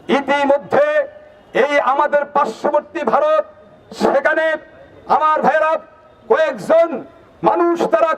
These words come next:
কুলাঙ্গার, আমার তাজেদারে নবী, মদিনার সোনার নবী, সকল মুসলমানের কলিজার টুকরা।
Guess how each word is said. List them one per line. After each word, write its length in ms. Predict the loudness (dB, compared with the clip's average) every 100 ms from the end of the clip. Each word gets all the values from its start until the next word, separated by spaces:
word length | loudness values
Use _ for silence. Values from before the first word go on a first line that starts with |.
| -2
কুলাঙ্গার, 720 | 0 0 -2 0 0 0 -4 -10 -20 -20 -4
আমার 400 | -2 2 2 0
তাজেদারে 760 | -2 0 0 2 0 2 2 2
নবী, 300 | 0 -2 -4 -8 _ _ _ -4
মদিনার 460 | 0 2 2 2 0
সোনার 420 | -2 0 2 2
নবী, 280 | 0 0 -2 -4 -10 -20 -4
সকল 380 | -2 2 2 2
মুসলমানের 720 | 0 0 2 2 2 0 -2
কলিজার 540 | -2 -2 0 0 0 -2
টুকরা। 500 | -4 -4 0 0